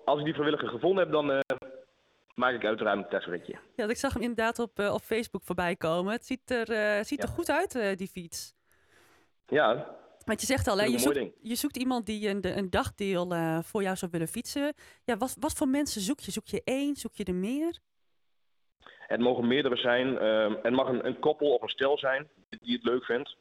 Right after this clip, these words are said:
Speaker 1: Ehm, misschien een ouder iemand die, die gepensioneerd is, die, eh,
Speaker 2: Ja.
Speaker 1: die het leuk vindt om, om af en toe een rondje te fietsen.
Speaker 2: Ja.
Speaker 1: Je zit contractueel nergens aan vast. Ehm, en de eerste paar keer zal ik meegaan naar de scholen om ook, eh, de scholen in te lichten. Dat,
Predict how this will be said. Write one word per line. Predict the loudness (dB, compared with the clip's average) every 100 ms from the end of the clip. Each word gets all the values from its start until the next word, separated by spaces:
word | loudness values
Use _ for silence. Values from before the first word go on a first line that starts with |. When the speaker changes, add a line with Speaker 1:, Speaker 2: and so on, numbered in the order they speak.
| _ _ _ _ _ -2
Speaker 1:
Ehm, | 2 4 4 2
misschien | 0 0
een | 0 4
ouder | 4 4 2
iemand | 2 4 2 -2 -12 -8
die, | 0 0 0
die | -2
gepensioneerd | 0 0 2 2 2 4
is, | 2 0
die, | 2 4 4
eh, | 4
Speaker 2:
Ja. | -2 -10 _ _ _ _ _
Speaker 1:
die | 0
het | 4
leuk | 4 4
vindt | 2
om, | 4 4
om | 4 2
af | 2 2
en |
toe | 2
een | 4
rondje | 2 0
te | -4 -4
fietsen. | -2 0 0 -2 -12 -12 -4
Speaker 2:
Ja. |
Speaker 1:
Je | -2
zit | 0 2
contractueel | 2 2 2 4 4
nergens | 6 4 2
aan | 0
vast. | 2 0 0 -10 -18 _ _ _ -20 -20 _
Ehm, | 2 4 4 2
en | 2
de |
eerste | 2 2
paar | 2 2
keer | 2
zal | 2 2
ik |
meegaan | 4 2 2 0 2
naar | 0
de | 0
scholen | 0 2 2
om | 2
ook, | 2 0
eh, | -2
de | -2
scholen | 0 0 0
in | -2
te | -6
lichten. | -6 -4
Dat, | -4 -4